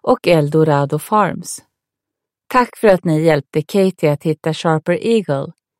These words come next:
Det finns ingen större kärlek än den mellan en flicka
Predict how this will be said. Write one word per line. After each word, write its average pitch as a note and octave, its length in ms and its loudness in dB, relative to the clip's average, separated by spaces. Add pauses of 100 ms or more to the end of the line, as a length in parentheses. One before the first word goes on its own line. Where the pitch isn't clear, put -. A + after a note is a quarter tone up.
(340)
Det A#3+ 100 4
finns C4 480 4 (100)
ingen B3+ 360 6
större D3 340 -2
kärlek D3 680 -2 (500)
än C4 160 6
den D#3 300 2
mellan E3+ 360 2
en D#3+ 140 -2
flicka - 580 -4